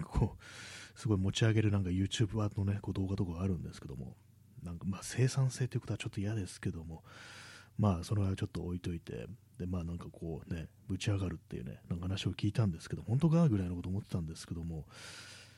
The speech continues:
いや、実際なんかぶち上がりますね、これはね、使ってみると。ね。あ、ストロムさん、えー、めっちゃいいやつですね。ありがとうございます。そうなんです。フィルコのマジェスタッチツーっていうやつ、あの、結構ね、いいやつらしいんですよ。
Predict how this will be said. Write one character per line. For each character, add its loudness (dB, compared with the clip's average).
い 2
や、 4
実 2
際 10
な 10
ん 8
か 0
ぶ 2
ち 4
上 8
が 8
り 6
ま 6
す -8
ね、 -6
こ -6
れ -4
は -6
ね、 -8
使 -6
っ -2
て -4
み 0
る -4
と。 -10
ね。 -6
あ、 -12
ス -10
ト 6
ロ 8
ム 2
さ -2
ん、 -2
え -2
ー、 -2
め 4
っ -2
ち 2
ゃ 8
い 8
い 10
や 6
つ -6
で -8
す -10
ね。 -6
あ -10
り -8
が -8
と -12
う -10
ご -8
ざ -6
い -8
ま -6
す。 -10
そ 0
う 4
な 0
ん -2
で -6
す。 -14
フ -8
ィ 4
ル 4
コ -2
の -4
マ -4
ジ -4
ェ 0
ス -8
タ 0
ッ 0
チ -8
ツ -4
ー -4
っ -20
て 2
い 2
う 0
や -2
つ、 -10
あ -6
の、 -2
結 2
構 2
ね、 6
い 8
い 8
や 8
つ -2
ら 4
し -2
い 4
ん -2
で -18
す -10
よ。 -10